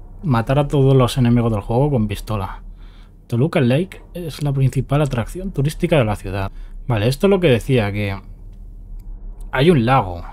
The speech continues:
Se habla mucho del lago de este juego comparándolo con el Resident Evil cuatro, que por lo visto cogieron la idea de este juego, como es obvio,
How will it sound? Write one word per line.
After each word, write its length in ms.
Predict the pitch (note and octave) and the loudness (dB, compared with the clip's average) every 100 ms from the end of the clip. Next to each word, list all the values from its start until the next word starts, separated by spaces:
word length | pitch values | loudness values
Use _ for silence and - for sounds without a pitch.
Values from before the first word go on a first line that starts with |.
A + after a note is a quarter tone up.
| - - | -18 -16
Se 260 | - - A2+ | -12 -8 -4
habla 240 | A#2+ D#3+ | 0 2
mucho 320 | B2+ C#3 F3 | 2 0 0
del 180 | C3+ G#2 | 0 0
lago 180 | A2+ C3+ | 0 0
de 60 | |
este 200 | C3 - | 0 -2
juego 500 | G#2+ A2+ A#2 D#3+ E3 - | -6 -2 0 0 0 -6
comparándolo 600 | - C3 A#2 G#2 A#2+ C#3 C#3 | -2 0 0 0 2 2 2
con 160 | B2+ | 2
el 220 | G#2+ G2+ | 2 -2
Resident 340 | G2 A#2 B2+ A2+ | -4 -4 -2 0
Evil 200 | A2 G#2 | -2 -4
cuatro, 440 | A2+ G2+ A2 G#2 - - - - - - | -6 -6 -8 -16 -16 -18 -16 -16 -10 -4
que 100 | A2 | -2
por 140 | G#2 | 0
lo 100 | G2 | 0
visto 600 | A2 C#3 - C3+ F3 - - | 0 0 2 2 0 -4 -6
cogieron 460 | C3 A2+ A#2+ B2+ B2+ | -4 -2 0 2 4
la 80 | |
idea 200 | A2+ A2+ | 2 2
de 80 | G#2+ | 2
este 160 | G2 - | 0 -6
juego, 340 | - C#3+ F#2+ | -4 -2 -2
como 160 | F#2 F#2+ | -4 -2
es 60 | |
obvio, 300 | C3 A#2+ F#2 | -2 -2 -6